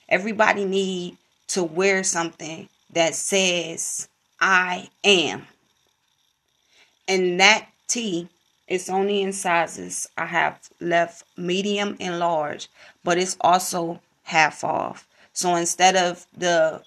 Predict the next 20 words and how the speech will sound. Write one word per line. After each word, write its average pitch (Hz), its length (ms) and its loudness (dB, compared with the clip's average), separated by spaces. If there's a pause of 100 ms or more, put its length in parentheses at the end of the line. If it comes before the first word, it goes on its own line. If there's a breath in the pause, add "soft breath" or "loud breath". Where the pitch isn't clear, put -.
limited 190 440 2
edition 180 400 0
From 170 220 -6
Pain 170 260 -4
to 170 60 -4
Power 170 340 -4
tee 165 300 -8
being 165 340 -6
thirty 170 320 -4
dollars, 165 460 -4 (340)
it's 139 200 -6 (100)
actually 170 480 -4
fifteen 175 760 -6 (440 loud breath)
when 208 320 2
you 226 100 -4
use 190 460 -4
the 180 200 -6
code 165 640 -4 (560)
mending 185 760 0 (240)
twenty-two. 175 1120 -8